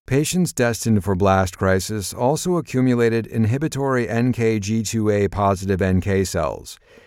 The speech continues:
which investigators said favored N K cell tolerance. Based on those findings,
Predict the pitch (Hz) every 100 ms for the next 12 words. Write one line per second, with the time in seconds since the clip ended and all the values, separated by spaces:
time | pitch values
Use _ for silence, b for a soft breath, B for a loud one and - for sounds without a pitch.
0 | b - 98 104 120 120 120 117 110 98
1 | 113 104 95 - 127 123 113 101 101 95
2 | 98 92 101 87 87 98 90 73 - -
3 | - - _ _ _ _ _ _ - 165
4 | 160 131 104 95 104 95 98 110 120